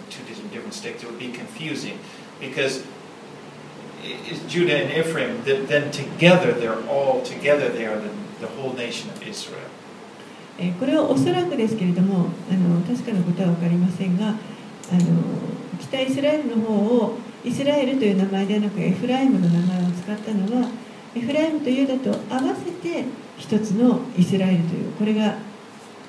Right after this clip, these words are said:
Speaker 2: 前科になるということになりますので、これを、あの、北イスラエルだからといって、イスラエルとユダっていうふうに名前をつけてしまうと、ちょっと、あの、ややこしいというか混乱する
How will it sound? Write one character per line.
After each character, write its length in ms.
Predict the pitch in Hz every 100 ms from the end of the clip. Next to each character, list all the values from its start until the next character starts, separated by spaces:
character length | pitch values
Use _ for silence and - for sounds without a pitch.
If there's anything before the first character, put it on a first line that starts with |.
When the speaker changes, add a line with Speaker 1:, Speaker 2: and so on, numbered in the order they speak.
| 170
Speaker 2:
前 140 | 190 180
科 80 | 175
に 160 | 170 165
な 100 | 202
る 80 | 202
と 100 | 170
い 120 | 160
う 60 | 165
こ 60 | 165
と 80 | 165
に 180 | 165
な 80 | 165
り 100 | 170
ま 140 | 170 170
す 40 |
の 180 | 175 185
で、 140 | 180 170 - - - -
こ 80 |
れ 160 | 262 269
を、 220 | 277 277 269 - -
あ 60 | 220
の、 380 | 214 208 208
北 180 | 202 -
イ 100 | 254
ス 120 | 247
ラ 80 | 262
エ 140 | 277 269
ル 120 | 202
だ 100 | 175
か 120 | 170
ら 80 | 165
と 0 |
い 20 |
っ 40 | 170 -
て、 60 | 180
イ 80 | 170
ス 160 | -
ラ 80 | 220
エ 60 | 233
ル 140 | 190
と 120 | -
ユ 160 | 165 190
ダ 80 | 175
っ 60 | 165
て 160 | -
い 100 | 165
う 20 |
ふ 100 | 165
う 20 | 170
に 180 | 165 - - -
名 100 | 180
前 220 | 180 180 180
を 20 |
つ 100 | -
け 100 | 226
て 100 | 202
し 100 | 170
ま 120 | 170
う 20 |
と、 100 | -
ち 120 | -
ょ 20 | 349
っ 40 |
と、 120 | -
あ 60 | 196 - - - - - - 196 185 170 165 -
の、 60 |
や 140 | 196 202
や 60 |
こ 120 | 226
し 120 | 240 247
い 40 |
と 80 | 175
い 40 |
う 40 | 160
か 80 | 165
混 260 | 190 208
乱 260 | 208 208 214
す 120 | 214
る 280 | 208 208 202